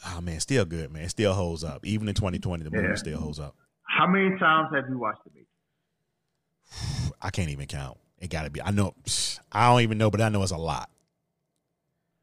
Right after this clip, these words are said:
Speaker 1: 'Cause it's
Speaker 2: I
Speaker 1: one of those
Speaker 2: feel
Speaker 1: movies.
Speaker 2: sure.
Speaker 1: It's one of those movies. Even on T V, if I see it, I'll just, mm, all right, I'm gonna keep it here.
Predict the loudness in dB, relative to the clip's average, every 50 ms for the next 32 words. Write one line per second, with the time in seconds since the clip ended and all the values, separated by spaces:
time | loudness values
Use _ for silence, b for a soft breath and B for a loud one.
0 | _ _ _ _ _ _ _ _ _ 0 2 2 4 4 6 6 6 8 10 8
1 | 8 8 6 6 6 6 6 4 4 4 0 -2 -4 -6 -8 _ _ _ _ _
2 | _ _ _ _ _ _ -4 -2 2 4 6 6 6 6 6 4 4 4 2 2
3 | 0 2 2 2 0 0 0 2 2 2 2 4 2 2 2 0 -2 -2 -2 0
4 | 2 2 2 2 0 -2 -6 -4 -2 -2 -2 -2 -2 -2 -2 -4 -6 _ _ _
5 | _ _ -10 -10 -10 -10 -14 _ -16 -14 -12 -10 -4 -2 0 0 0 0 -4 -8
6 | -12 -12 -12 -12 -14 _ _ _ -14 -8 -4 -4 -2 0 0 0 2 0 -2 -4